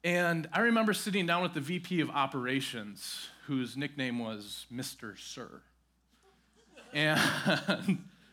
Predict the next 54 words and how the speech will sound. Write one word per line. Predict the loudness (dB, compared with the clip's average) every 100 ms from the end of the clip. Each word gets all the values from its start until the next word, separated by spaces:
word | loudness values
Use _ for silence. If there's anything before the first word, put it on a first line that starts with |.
| _ 0
I | 4
remember | 6 4 4
talking | 4 4 4
to | 4
him | 4
about | 4 4
everything | 6 4 2 2
we're | 2
doing | 4 2 2
from | 0 0
a | 2
marketing | 4 4 2 -4
and | -4
technology | -4 -2 0 2 0 0
and | 0
how | 0
we | 0
went, | -2 -2 -4
you |
know, | -6
from, | -6 -6
like, | -8
scratch | -2 0 0 -2
to | -4
where | -4
we | -2 -2
are | -2
now. | -2 -2 -2 -4 -6 -12 _ _ _ _ _ _ _
And | -2 0
towards | 2 2
the | 4
end | 2
of | 2
the | 2
meeting, | 2 2 4
though, | 4 4
I | 2
kinda | 0 -2
got | -2
the | -4
feeling, | -2 0 2
like, | 2 0 -2
I | -8
don't | -6 -6 -12 _ _ -8
think | -6 -6 -14 _ _ -18
this | -14 -14
is | -8
gonna | -2 -2
go | -2 -8 -10
the | -8
way | -4 -2 -2
I | -2 -4 -8 _
think | -8 -8
it's | -8 -12